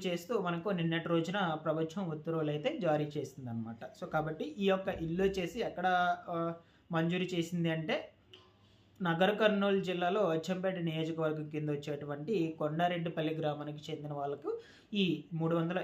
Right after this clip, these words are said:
ఇందిరమ్మ ఇల్లు అనేటువంటి వాటిని రిజర్వ్ కోటా కింద అయితే అందచేయడం జరిగిందనమాట. ఓకేనా? So, మనకి ఇందిరమ్మ ఇళ్లకు సంబంధించి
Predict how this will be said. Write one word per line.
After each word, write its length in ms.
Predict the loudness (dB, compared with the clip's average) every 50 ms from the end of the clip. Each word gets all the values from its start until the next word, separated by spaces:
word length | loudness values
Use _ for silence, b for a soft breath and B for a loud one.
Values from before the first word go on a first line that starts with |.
| -2 -2
ఇందిరమ్మ 340 | -2 0 0 0 0 0 -2 0 -2
ఇల్లు 140 | -2 -2 -2
అనేటువంటి 400 | -4 -4 -6 -6 -8 -8 -8 -6 -6
వాటిని 240 | -6 -4 -2 -2 0 0 0
రిజర్వ్ 400 | 0 -2 0 2 2 4 4 4 2 4
కోటా 260 | 2 0 2 2 0 0 0 -2
కింద 160 | -6 -6 -6 -8
అయితే 180 | -8 -8 -8 -10 -6 -6 -8
అందచేయడం 480 | -6 -6 -8 -6 -6 -4 -4 -4 -4 -6 -8 -16 _ _ _ _ _ -20 -20 -20 _ -20 -20 -20 _ _ _ -4 0 2 4
జరిగిందనమాట. 800 | 4 4 2 0 -2 -4 -4 -4 -4 -2 -2 -2 -2 -4 -6 -10 -14 -16 -20 -20 -20 -20 -20 -6 0 0
ఓకేనా? 260 | 2 2 2 0 0 -2 B B B B B
So, 80 | -2 2 2
మనకి 200 | 2 2 2 0 0 2
ఇందిరమ్మ 340 | 4 4 4 4 4 2 2 2 2 0 0
ఇళ్లకు 320 | 2 2 2 0 2 2 2 2 4 2
సంబంధించి 440 | 2 2 2 2 0 0 0 2